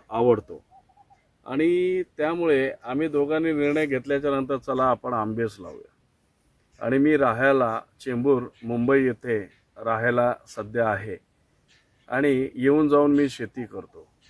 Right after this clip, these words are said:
पण माझं पूर्ण यंत्रणा आणि शेता-, शेतीविषयी पुजारीच इथे स्वतः बघतात. म्हणून आम्ही दोघांनी निर्णय केल्याच्या नंतर आज आजतागायत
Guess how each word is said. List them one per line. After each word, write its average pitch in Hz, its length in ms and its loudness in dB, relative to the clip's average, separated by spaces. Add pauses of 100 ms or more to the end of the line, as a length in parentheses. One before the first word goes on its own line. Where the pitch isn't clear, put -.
(500)
पण 135 120 -2
माझं 135 380 2
पूर्ण 180 600 -2
यंत्रणा 143 680 2 (320)
आणि 123 240 -4
शेता-, 143 540 0 (220)
शेतीविषयी 120 840 -4 (300)
पुजारीच 135 580 0 (200)
इथे 127 480 2
स्वतः 120 360 -6
बघतात. 107 400 -8 (1300)
म्हणून 147 360 6 (100)
आम्ही 139 200 4
दोघांनी 147 480 4
निर्णय 147 340 2
केल्याच्या 139 460 -6
नंतर 117 440 -6 (360)
आज 120 360 -4 (680)
आजतागायत 127 720 2